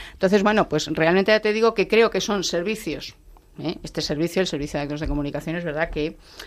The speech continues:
nos vimos obligados a crearlo porque la ley así lo estableció,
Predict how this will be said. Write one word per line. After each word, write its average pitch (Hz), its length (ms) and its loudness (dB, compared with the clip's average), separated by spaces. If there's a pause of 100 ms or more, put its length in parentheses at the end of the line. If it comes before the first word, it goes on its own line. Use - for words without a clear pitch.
(220)
nos 170 180 4
vimos 185 280 4
obligados 151 580 0
a 143 60 -10
crearlo 170 500 2
porque 175 420 4
la 170 140 2
ley 151 160 -2
así 160 240 -2
lo 147 80 -2
estableció, 156 560 -2